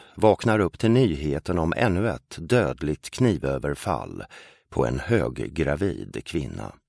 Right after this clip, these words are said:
En gång på sommarhalvåret och en gång på vinterhalvåret. "Det är helt otroligt att polisen inte kan få fast den här jäveln",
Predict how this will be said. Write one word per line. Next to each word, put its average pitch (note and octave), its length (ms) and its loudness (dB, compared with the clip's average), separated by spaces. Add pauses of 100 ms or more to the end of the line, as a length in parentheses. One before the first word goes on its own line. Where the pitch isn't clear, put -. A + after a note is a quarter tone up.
(680)
En C#3+ 260 10
gång G#2 320 6
på G#2 120 2
sommarhalvåret D2 1160 0 (140)
och F#2+ 220 4
en D2 220 0
gång G#1+ 380 -4
på - 120 -8
vinterhalvåret. A#1 1200 -4 (1300)
"Det C#2+ 120 2
är F2+ 320 6
helt A2 380 4
otroligt G#2+ 640 2
att D#2+ 140 0
polisen D#2+ 440 2
inte D2+ 180 -2
kan D2+ 200 0
få E2+ 120 -2
fast A#2+ 360 2
den D#2 120 0
här A1+ 100 -4
jäveln", G1+ 480 -4